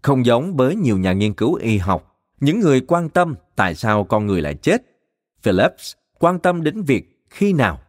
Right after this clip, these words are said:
con người chết. Cụ thể, ông quan tâm đến việc liệu con người có thể trì hoãn cái chết cho đến sau thời điểm có ý nghĩa quan trọng về mặt tình cảm hay không.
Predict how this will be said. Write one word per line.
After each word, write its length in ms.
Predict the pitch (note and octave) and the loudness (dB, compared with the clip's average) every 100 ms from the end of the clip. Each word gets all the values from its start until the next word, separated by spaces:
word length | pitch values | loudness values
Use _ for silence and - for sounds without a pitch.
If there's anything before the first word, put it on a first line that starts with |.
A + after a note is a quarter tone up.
| _ | _
con 200 | - F#2 | -4 -2
người 180 | F2+ C#2 - | -2 -4 -2
chết. 220 | C3 - _ _ _ _ _ _ _ _ - | -2 -2 _ _ _ _ _ _ _ _ -2
Cụ 160 | C3 C3 | 0 2
thể, 200 | A#2+ C3 | 2 2
ông 240 | C#3 C3+ | 0 0
quan 140 | C3 | 0
tâm 140 | A#2+ B2 | -2 -2
đến 180 | B2+ F3+ | -4 -2
việc 440 | A2+ G2 _ _ | -2 -2 _ _
liệu 200 | - C3 | 0 2
con 220 | C3 F#3+ F3 | 2 -2 0
người 160 | C3 | 0
có 120 | D3+ | 0
thể 140 | F3+ D3 | -2 -2
trì 260 | C3 G#2+ | 0 0
hoãn 340 | F#2+ G2 E2+ C3 | 0 0 -2 -2
cái 180 | C#3 C#3+ | -2 -4
chết 420 | - G3+ - _ | -2 -2 -2 _
cho 180 | A#2 G#2 | 0 0
đến 220 | G#2 F3 | -2 -4
sau 380 | - F#3 F#3+ G3 | -6 -2 0 -2
thời 240 | - A#2 F2+ | -2 -2 0
điểm 260 | E2+ E2 | -2 -4
có 120 | A#2 C3+ | -4 -2
ý 180 | B2+ | -2
nghĩa 280 | G3 B2 E2+ G2+ | -2 -2 -4 -4
quan 260 | - E3 E3 | -4 -4 -2
trọng 320 | C3+ F#2 F2 - _ _ | -2 -2 -4 -14 _ _
về 320 | F#2+ A2 G2+ | -2 2 2
mặt 200 | F#2+ F#2+ - | 0 -4 -2
tình 180 | G#2+ F#2 | -4 -2
cảm 300 | E2+ F2+ D#3+ | -2 -2 -4
hay 220 | B2+ G#2 | -2 -2
không. 240 | A#2+ E2+ | -2 -6